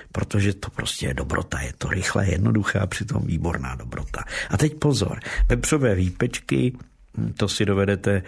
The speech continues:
se zelím představit, ale dovedete si představit, jak k nim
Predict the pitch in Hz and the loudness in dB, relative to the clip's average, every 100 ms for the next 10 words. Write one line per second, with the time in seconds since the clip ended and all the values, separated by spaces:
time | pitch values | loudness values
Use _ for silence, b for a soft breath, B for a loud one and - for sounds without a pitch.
0 | B B - 101 104 101 92 - - - | B B -2 0 2 2 0 -2 -6 0
1 | 120 104 90 - - 104 139 156 151 - | 2 2 0 -4 0 2 2 2 -2 -8
2 | - 98 98 104 110 - - 101 - - | -2 0 2 0 -2 -4 -4 -4 -4 -2
3 | 95 82 78 - B B - 92 - - | 0 0 -2 -8 B B 0 0 0 -6
4 | - 104 110 | 0 2 2